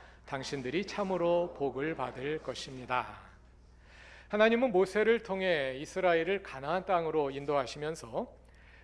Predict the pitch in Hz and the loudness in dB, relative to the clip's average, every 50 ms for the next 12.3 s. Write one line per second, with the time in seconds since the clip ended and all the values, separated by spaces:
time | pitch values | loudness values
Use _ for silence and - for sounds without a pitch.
0 | - - - 180 175 - 214 208 214 233 233 233 180 185 185 175 190 196 180 - | -20 -6 -2 -2 4 6 6 6 8 6 4 6 6 6 6 8 6 4 4 2
1 | - 147 156 151 165 165 147 131 123 151 202 185 120 - - - - - - 143 | 0 0 0 0 0 -2 -2 -2 -2 -2 -4 -4 -4 -8 -14 -20 -12 -8 -4 0
2 | 170 180 170 151 131 117 113 120 165 208 156 110 - - - - - - - - | 0 2 2 2 0 -2 -4 -4 -4 -4 -4 -4 -8 -14 -20 -20 -20 -20 -20 -18
3 | - - - - 120 120 123 123 143 190 226 226 - - 202 185 175 175 170 180 | -16 -12 -10 -8 -8 -8 -6 -2 -2 0 0 -2 -2 -2 0 0 0 0 0 -2
4 | 185 202 196 185 - 113 117 139 - - - - 185 180 180 160 131 139 131 123 | -4 -6 -6 -8 -8 -6 -6 -6 -8 -6 -2 0 2 2 2 2 0 -4 -6 -6
5 | 117 113 127 156 190 226 226 - - - - - - 143 147 151 147 147 135 120 | -6 -4 -2 -2 0 -2 -2 -6 -14 -20 -14 -8 -4 -4 -4 -2 -2 -4 -4 -6
6 | 117 - 139 151 - 131 - - - - - - - - - - - - - - | -8 -10 -10 -10 -10 -12 -14 -16 -18 -20 -20 -20 -20 -20 -20 -20 -20 -20 -20 -20
7 | - - - - - - - - - - - - - - - - - - - - | -20 -20 -20 -20 -20 -20 -20 -20 -20 -20 -20 -20 -20 -20 -20 -20 -20 -18 -6 0
8 | 160 180 214 220 - - 220 226 226 220 247 233 180 - - - 175 170 156 143 | 6 6 6 6 6 2 2 4 4 6 6 4 0 -2 -2 0 2 4 4 4
9 | 139 143 190 208 156 127 123 - - - 156 165 170 160 151 156 180 185 151 123 | 2 2 0 -2 -2 -4 -8 -8 -4 -2 2 4 4 4 4 4 4 2 2 0
10 | - - 147 151 131 143 139 156 185 180 123 113 143 214 262 - - - - - | -2 -4 -4 -4 -2 -4 -4 -4 -4 -6 -6 -6 -8 -8 -8 -10 -16 -20 -20 -20
11 | - - - - 190 165 165 202 196 143 131 139 165 170 - 226 180 190 - - | -20 -20 -4 0 0 2 2 2 0 0 0 -2 -2 0 -2 -4 -4 -6 -4 -4
12 | 160 156 143 123 113 - | -2 -2 -2 -4 -6 -10